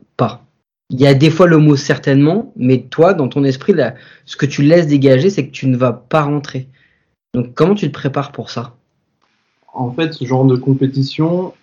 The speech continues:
Speaker 2: tu le prépares déjà bien en amont. Hein, euh, puisque quand Mathieu m'en a parlé, en me disant que, voilà, je faisais partie de l'effectif de la Coupe d'Europe, je crois que c'était en début d'année, donc c'était en janvier, février. Euh, pareil pour le challenge. Euh, donc c'est quelque chose que tu,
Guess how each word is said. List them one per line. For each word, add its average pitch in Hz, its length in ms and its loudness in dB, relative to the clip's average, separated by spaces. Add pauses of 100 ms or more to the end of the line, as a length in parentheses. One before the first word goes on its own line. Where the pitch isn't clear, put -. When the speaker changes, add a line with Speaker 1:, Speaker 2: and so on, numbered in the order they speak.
(140)
Speaker 2:
tu 117 80 -6
le 104 40 -8
prépares 110 420 -2
déjà 101 560 -2
bien 101 280 -2
en 104 140 0
amont. 127 240 0 (520)
Hein, 95 100 -10 (200)
euh, 90 140 -6 (320)
puisque 98 180 2
quand 90 260 -6
Mathieu 98 320 -2
m'en 101 200 2
a 95 80 0
parlé, 101 480 2
en 113 100 2
me 104 60 4
disant 101 320 0
que, 104 100 -10
voilà, 101 380 2
je 90 100 -8
faisais 95 300 -2
partie 92 320 -6
de 95 60 -10
l'effectif 98 520 -6
de 95 80 2
la 92 140 0
Coupe 92 180 -16
d'Europe, 127 420 2 (440)
je - 60 -20
crois 101 120 -8
que 101 60 -12
c'était 101 420 2
en 95 160 -2
début 95 260 -2
d'année, 131 380 4
donc 107 160 2
c'était - 220 -12
en 98 180 -6
janvier, 101 300 -4
février. 117 640 0 (640)
Euh, 92 460 -4
pareil 101 340 0
pour 98 160 -6
le 101 60 -8
challenge. 135 580 2 (180)
Euh, 92 260 -4
donc 101 200 -4
c'est 107 180 -4
quelque 104 160 -6
chose 143 260 0
que 120 100 -2
tu, 101 600 -6